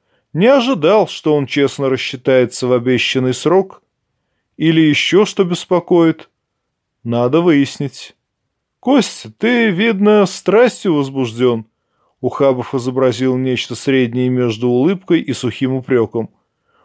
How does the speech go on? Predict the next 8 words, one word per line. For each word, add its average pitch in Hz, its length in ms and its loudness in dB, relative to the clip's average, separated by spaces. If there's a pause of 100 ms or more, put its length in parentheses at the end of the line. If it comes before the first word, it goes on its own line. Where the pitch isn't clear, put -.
(140)
Губы 185 400 2
его 180 260 4
кротко 156 440 -2
усмехались, 160 920 0 (340)
но 131 120 -2
глаза 127 400 2
подозрительно 127 880 -2
блестели, 151 760 -2